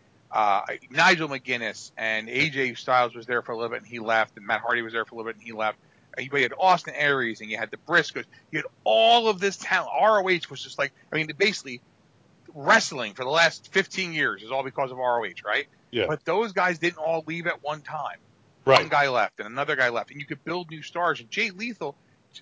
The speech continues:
Speaker 1: K-, Kelly still calls him the, the, the, uh, the,
Speaker 2: Black
Speaker 1: um,
Speaker 2: Machismo.
Speaker 1: no, no, no. She calls him the, um, the Phantom Farter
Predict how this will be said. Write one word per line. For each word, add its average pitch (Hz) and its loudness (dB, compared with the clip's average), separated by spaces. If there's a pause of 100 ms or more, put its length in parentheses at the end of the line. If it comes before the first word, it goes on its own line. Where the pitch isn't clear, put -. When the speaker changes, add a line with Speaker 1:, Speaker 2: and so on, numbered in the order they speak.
(120)
Speaker 1:
K-, - -18
Kelly 233 -2
still 196 -6
calls 208 0
him 170 -8 (260)
the, 147 -2
the, 147 -8
the, 135 -4
uh, 127 -4 (360)
the, 139 -8
Speaker 2:
Black 135 6
Speaker 1:
um, 120 2
Speaker 2:
Machismo. 208 -2 (260)
Speaker 1:
no, 190 -2
no, 147 0
no. 147 -6
She 160 -8
calls 170 -4
him 151 -12
the, 131 -4
um, 110 -2 (560)
the 131 -10
Phantom 170 0
Farter 170 0